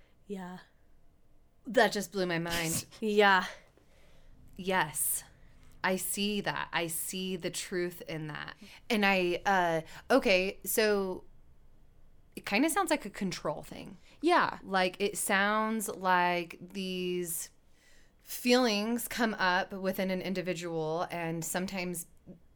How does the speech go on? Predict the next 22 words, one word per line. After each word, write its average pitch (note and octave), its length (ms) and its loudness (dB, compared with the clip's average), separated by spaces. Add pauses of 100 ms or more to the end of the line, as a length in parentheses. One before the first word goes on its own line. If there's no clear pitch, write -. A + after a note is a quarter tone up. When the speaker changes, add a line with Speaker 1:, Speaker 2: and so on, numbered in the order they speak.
(120)
Speaker 2:
if F#3 160 -4
we G3 80 -4
can't F3 280 -6
make E3 200 -6
sense F#3 300 -4
of E3 100 -4
it, D#3+ 360 -2
we E3+ 180 -6
have E3 300 0
to F#3 100 -6
make E3 160 -4
ourselves - 420 -4
the - 80 -10
problem. - 560 -10 (160)
We G#3 120 0
kind G3 200 2
of F#3+ 80 -2
Speaker 3:
Yes. - 20 0
Speaker 2:
are F#3 120 2
villainizing D#3+ 1400 -4 (440)
ourselves. D#3+ 760 0
Speaker 3:
Yes. - 480 -4